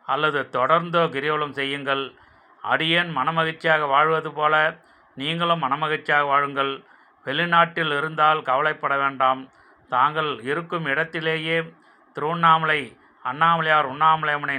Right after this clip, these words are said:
நினைத்து மனதால் பிரார்த்தனை செய்து கொள்ளுங்கள். வாய்ப்பு கிடைக்கும் பொழுது திருவண்ணாமலை வந்து கிரிவலம் செய்யுங்கள். இது ஏன் பதிவு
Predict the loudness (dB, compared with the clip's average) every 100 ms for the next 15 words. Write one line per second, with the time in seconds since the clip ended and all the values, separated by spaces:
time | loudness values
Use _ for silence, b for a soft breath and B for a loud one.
0 | -6 -6 -6 -6 -6 -4 -6 -10 b b
1 | b -2 2 4 6 4 2 2 2 0
2 | -4 -4 -4 -4 -4 -4 -2 -4 -6 b
3 | b b -10 2 2 2 -6 -2 -4 -4
4 | -6 -2 -2 -2 -4 -6 -8 -8 -2 0
5 | 0 -4 -4 -6 -6 -6 -6 -4 -6 -6
6 | -8 -6 -4 -4 -6 -14 b b b b
7 | -8 -6 -2 0 -2 -2 -4 -2